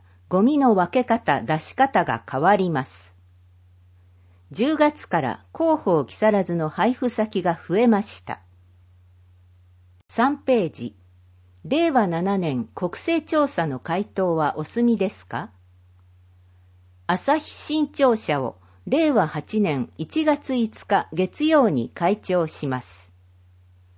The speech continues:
東公園文化芸術施設整備事業への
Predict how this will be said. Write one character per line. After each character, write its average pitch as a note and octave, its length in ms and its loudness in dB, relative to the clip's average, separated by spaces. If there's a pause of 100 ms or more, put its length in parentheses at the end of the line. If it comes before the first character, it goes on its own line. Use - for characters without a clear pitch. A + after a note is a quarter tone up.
(500)
東 D4+ 480 2
公 C#4 320 4
園 C3+ 300 -2 (100)
文 D4+ 240 0
化 F#3+ 200 0
芸 A3+ 240 2
術 B3+ 320 -2
施 - 20 -4
設 - 440 -2
整 A#3+ 260 2
備 C#4+ 180 -2
事 D4 160 -2
業 G3 300 2
へ D3+ 100 0
の B2 220 -4